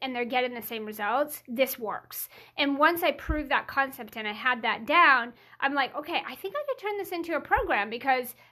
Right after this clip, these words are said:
I've been doing it with so many clients. I had put in over two hundred hours of one-on-one coaching time.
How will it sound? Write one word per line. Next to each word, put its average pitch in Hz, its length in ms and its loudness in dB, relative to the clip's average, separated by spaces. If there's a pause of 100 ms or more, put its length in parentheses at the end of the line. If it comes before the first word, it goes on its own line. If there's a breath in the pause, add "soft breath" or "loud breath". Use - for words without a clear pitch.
(140 soft breath)
I've 277 200 4
been 339 300 6
doing 330 280 0
it 208 120 -6
with - 80 -10
so 359 360 -4
many 269 300 -4
clients. - 720 -4
I 294 80 0
had 302 200 -2
put 403 240 -4
in 320 280 0
over 240 220 -2
two 349 640 0
hundred 277 560 0
hours 214 420 0
of 226 160 -8
one-on-one 226 400 -4
coaching 208 380 -12
time. - 260 -14